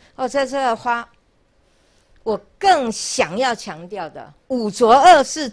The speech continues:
就在你的心里。你喜欢说谎，你就是五浊恶世；你喜欢纵容别人，你就是五浊恶世。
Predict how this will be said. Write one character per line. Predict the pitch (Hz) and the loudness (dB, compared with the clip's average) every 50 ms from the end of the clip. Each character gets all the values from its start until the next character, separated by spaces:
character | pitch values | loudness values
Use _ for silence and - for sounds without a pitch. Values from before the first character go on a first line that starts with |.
| - _ _ | -12 _ _
就 | - - 415 440 381 330 | -2 4 6 8 8 8
在 | 277 320 330 302 | 6 4 2 2
你 | 262 214 180 | 2 -2 -4
的 | 175 180 | -4 -6
心 | 175 - - 214 202 214 | -6 -8 -12 -14 -12 -10
里。 | 196 156 - - _ _ _ _ _ _ _ _ _ _ _ _ | -12 -12 -14 -16 _ _ _ _ _ _ _ _ _ _ _ _
你 | 254 285 | -4 -4
喜 | 262 - - 269 | -4 -2 2 4
欢 | 277 320 370 370 | 6 6 6 4
说 | - - 392 381 381 | 4 4 8 8 8
谎， | 330 339 277 214 - - _ _ _ _ | 8 8 6 4 2 -2 _ _ _ _
你 | 320 320 285 254 | -2 0 0 0
就 | - - 311 294 | 0 0 0 0
是 | - 302 294 | 0 -2 -6
五 | 202 185 175 | -6 -6 -8
浊 | 160 - 175 165 | -8 -8 -8 -6
恶 | 175 190 190 170 160 | -6 -6 -6 -8 -8
世； | - - - 156 - - _ - - _ _ | -10 -16 -18 -18 -20 -20 _ -20 -20 _ _
你 | 247 302 | -8 -8
喜 | 330 - - 269 | -8 -6 -4 0
欢 | 247 262 302 320 - | 0 0 0 -2 -6
纵 | - - 427 392 339 | 2 4 4 4 6
容 | 302 277 269 285 | 4 2 2 2
别 | 240 269 240 254 | 0 -2 0 2
人， | 254 247 233 220 - _ - | 2 2 2 0 -2 _ -8
你 | 339 359 349 277 254 | -4 -2 -2 -2 -2
就 | 208 - 359 359 | 0 2 2 2
是 | 330 - 359 | 2 0 -2
五 | 330 269 202 180 | -2 -2 -2 -2
浊 | - - 196 180 | -2 -4 -4 -2
恶 | 185 208 214 185 | -2 -2 -2 -4
世。 | 180 - - - 190 147 | -4 -8 -14 -14 -16 -16